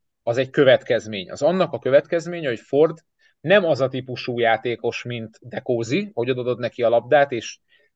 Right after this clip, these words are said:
teljesen mindegy, hogy az ellenfél, nem tudom, zónázik, embert fog, dupláz, mit csinálnak vele, ő gyakorlatilag, ö, mármint a Dekózi, azt, azt bárkit át tud dobni, bárkit egy leütéssel meg tud verni,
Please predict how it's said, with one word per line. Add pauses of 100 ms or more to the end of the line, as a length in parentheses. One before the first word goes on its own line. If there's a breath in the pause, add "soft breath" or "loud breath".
teljesen
mindegy,
hogy
az
ellenfél,
nem
tudom,
zónázik,
embert
fog,
dupláz,
mit
csinálnak
vele, (460 soft breath)
ő
gyakorlatilag,
ö,
mármint
a
Dekózi,
azt,
azt
bárkit
át
tud
dobni,
bárkit
egy
leütéssel
meg
tud
verni,